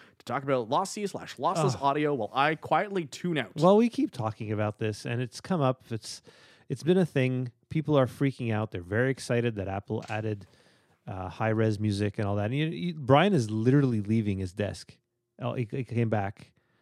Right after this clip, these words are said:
Speaker 2: and, uh, and he's back. He's put his headphones back on. So, like, he, he really tunes out when we talk about lossy and lossless. What, well, the reason you tune out is 'cause you don't really care. You don't really hear a difference at all, do you?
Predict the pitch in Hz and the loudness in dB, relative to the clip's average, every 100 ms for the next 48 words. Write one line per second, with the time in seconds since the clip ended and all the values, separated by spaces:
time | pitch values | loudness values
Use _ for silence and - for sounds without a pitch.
0 | _ - 110 98 95 92 92 - - 165 | _ -8 -6 -4 -4 -4 -4 -6 -2 0
1 | 151 120 101 113 - 117 104 95 104 - | 2 0 -2 -4 -2 2 2 0 -4 -2
2 | 104 98 101 104 98 101 98 101 101 _ | -4 -2 -2 -4 -4 -6 -6 -6 -10 _
3 | _ - - 131 180 175 156 143 147 160 | _ -8 2 4 6 2 0 0 0 2
4 | 156 156 131 - 131 110 120 107 101 98 | 4 4 4 2 0 4 2 2 -2 -4
5 | 104 101 101 101 101 98 104 110 98 95 | -4 -2 0 0 0 -4 -4 -6 -6 -6
6 | 98 - 113 220 - - - - - - | -8 -6 0 2 2 -2 -20 -20 -20 -16
7 | 539 185 185 190 226 269 214 196 - 170 | -14 -12 0 6 8 6 6 2 4 4
8 | 156 131 117 - 117 117 127 127 120 - | 6 6 4 2 2 4 4 4 2 0
9 | 117 98 95 107 123 123 120 110 98 101 | -2 0 0 2 4 4 2 2 2 0
10 | 95 101 101 90 98 92 90 95 110 | 0 -4 -4 -6 -8 -8 -8 -10 -10